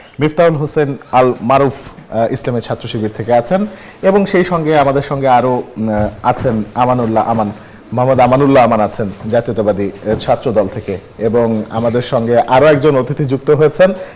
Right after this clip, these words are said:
আমি একটু পরিচয় করিয়ে দিতে চাই, তারপরে শুরু করতে চাই। মেঘমল্লার বসু, বাংলাদেশ ছাত্র ইউনিয়ন। আজকে আমাদের যে মূল আলোচনার বিষয়, সেই মূল আলোচনার বিষয়টা হচ্ছে তারুণ্যের চোখে আগামীর নির্বাচন, এবং সেই বিষয়ে আমরা কথা বলবো আমাদের অতিথিদের সঙ্গে। আমরা এটাকে দুই ভাগে ভাগ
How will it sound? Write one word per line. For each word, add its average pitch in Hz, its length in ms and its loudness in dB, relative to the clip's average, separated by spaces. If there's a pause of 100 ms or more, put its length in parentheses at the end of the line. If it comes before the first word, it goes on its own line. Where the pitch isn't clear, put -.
আমি 151 120 4
একটু 165 220 0
পরিচয় 247 320 4
করিয়ে 196 240 4
দিতে 131 280 -2
চাই, 135 220 0
তারপরে 156 340 0
শুরু 143 200 -4
করতে 117 260 -6
চাই। 131 260 0 (140)
মেঘমল্লার 143 460 2
বসু, 139 280 0
বাংলাদেশ 117 360 0 (140)
ছাত্র 170 280 -2
ইউনিয়ন। 113 240 0
আজকে 185 480 0
আমাদের 165 460 4 (460)
যে 139 120 2
মূল 208 380 4
আলোচনার 151 480 2
বিষয়, 131 280 -2
সেই 175 140 -4
মূল 131 160 -2
আলোচনার 120 400 0
বিষয়টা 151 300 -4
হচ্ছে 196 220 -6 (160)
তারুণ্যের 202 380 4
চোখে 147 360 -2 (380)
আগামীর 131 420 2 (200)
নির্বাচন, 127 500 2 (360)
এবং 143 220 2
সেই 151 180 2
বিষয়ে 151 280 2
আমরা 123 260 4
কথা 147 200 2
বলবো 190 200 0
আমাদের 139 260 2
অতিথিদের 143 400 -2
সঙ্গে। 175 260 -4
আমরা 185 220 0
এটাকে 185 260 -2
দুই 151 420 0
ভাগে 151 280 0
ভাগ 110 180 -4